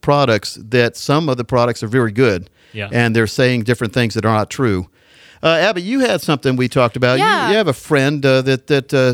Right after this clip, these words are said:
Speaker 1: or a friend of the family who is di-, doing something different for retirement.
Speaker 3: Right. So I, I heard my parents talking about this the other day. Um, our neighbors, they're selling one of their cars, um, because actually their beach house is their retirement plan, supposedly.
Speaker 1: <laughs>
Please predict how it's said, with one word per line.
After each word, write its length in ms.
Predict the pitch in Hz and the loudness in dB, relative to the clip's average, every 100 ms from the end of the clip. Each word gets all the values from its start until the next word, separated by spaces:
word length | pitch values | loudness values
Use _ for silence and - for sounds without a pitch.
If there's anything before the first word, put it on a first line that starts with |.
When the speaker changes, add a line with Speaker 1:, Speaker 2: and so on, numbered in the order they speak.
| 117 | 2
Speaker 1:
or 140 | 135 | 0
a 40 | |
friend 360 | 113 - 135 139 | 0 0 0 2
of 60 | 127 | -2
the 20 | |
family 440 | 107 139 175 120 | 0 0 2 0
who 140 | 113 127 | 2 0
is 120 | 117 | 0
di-, 160 | - 123 | 0 0
doing 280 | 120 143 | 2 0
something 360 | 131 147 139 135 | 2 0 0 -2
different 320 | 117 226 110 | 0 -2 -4
for 80 | 110 | -4
retirement. 480 | 98 101 92 80 - | -4 -2 -4 -4 -14
Speaker 3:
Right. 420 | 254 311 370 277 | -4 -2 -2 -6
So 280 | - 262 254 | -6 -4 -2
I, 380 | 247 269 277 254 | -2 -4 -4 -4
I 20 | |
heard 180 | 254 285 | -4 -6
my 140 | 277 | -6
parents 380 | 254 277 269 262 | -8 -10 -14 -12
talking 220 | - 247 | -14 -12
about 200 | 247 226 | -8 -8
this 160 | 226 233 | -8 -14
the 140 | - | -8
other 180 | 233 214 | -8 -6
day. 320 | 214 269 262 | -4 -4 -2
Um, 280 | 214 208 202 | -2 -4 -4
our 180 | 220 233 | 0 0
neighbors, 560 | 233 220 233 277 285 - | 0 -4 -2 -4 -6 -6
they're 160 | 233 233 | -4 -4
selling 300 | 285 277 269 | -2 -2 -2
one 140 | 262 | -2
of 40 | |
their 120 | 240 226 | -2 -4
cars, 640 | - 302 320 208 208 226 | -2 2 2 2 -2 -8
um, 400 | - 214 208 226 | -6 -6 -6 -10
because 460 | 269 240 262 233 220 | -12 -6 -2 -2 -2
actually 560 | 226 269 - 240 226 | -4 -4 -6 -6 -6
their 200 | 220 214 | -4 -4
beach 340 | 214 240 302 - | -6 -6 -8 -4
house 420 | 214 190 208 - | -2 -2 -4 -10
is 160 | 208 202 | -12 -6
their 180 | 208 | -6
retirement 560 | 202 202 - 196 240 190 | -6 -8 -4 -2 -2 -6
plan, 300 | - 180 165 | -8 -10 -8
supposedly. 720 | 233 214 220 190 170 170 139 - - | -12 -6 -6 -6 -10 -12 -12 -10 -2
Speaker 1:
<laughs> 200 | 208 | -2